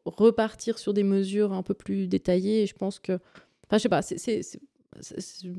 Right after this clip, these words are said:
c'est un sujet, je pense, qui est, qui est, qui est compliqué de définir, euh, qu'est-ce qui est mieux, qu'est-ce qui est, euh, qu'est-ce qui est moins bien, mais je pense de combiner l'intuition et les données de manière générale, c'est, euh,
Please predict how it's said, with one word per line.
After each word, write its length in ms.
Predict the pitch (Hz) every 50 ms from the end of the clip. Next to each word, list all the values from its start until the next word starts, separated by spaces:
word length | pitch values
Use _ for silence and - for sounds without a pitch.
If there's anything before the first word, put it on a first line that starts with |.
| - - - - _ _ _
c'est 160 | - - 214
un 80 | 214 208
sujet, 280 | - - 226 220 240
je 60 | 233 -
pense, 200 | - 214 220 -
qui 220 | - 202 190 185
est, 40 | -
qui 340 | - - - 185 175 - 160
est, 40 | -
qui 140 | - - -
est 60 | -
compliqué 600 | - 254 254 240 - 254 247 - - 240 233 233 220
de 100 | 202 202
définir, 520 | 190 196 196 - - - 214 208 208 202
euh, 100 | 190 185 185
qu'est-ce 200 | - 214 208 -
qui 100 | - -
est 40 | 214
mieux, 240 | 208 202 208 214 208
qu'est-ce 220 | 208 - 202 -
qui 280 | - - - 185 185 185
est, 40 | 180
euh, 180 | 175 175 175 - _ _ _ _ _ _ _ _ _
qu'est-ce 160 | - 196 -
qui 100 | - -
est 20 | 202
moins 180 | 190 196 190 190
bien, 240 | 185 202 208 226 240
mais 80 | 220
je 60 | 208 -
pense 140 | - 214 196
de 80 | 190
combiner 560 | - - - 233 240 233 240 240 233 233 226 220
l'intuition 560 | 208 208 208 - - 214 - - 208 214 208
et 60 | 202
les 80 | 190 185
données 320 | 180 190 185 196 208 208
de 40 | 202
manière 260 | 185 185 180 180 175
générale, 380 | 175 170 175 - 175 165 185 185
c'est, 280 | - - - - -
euh, 40 | -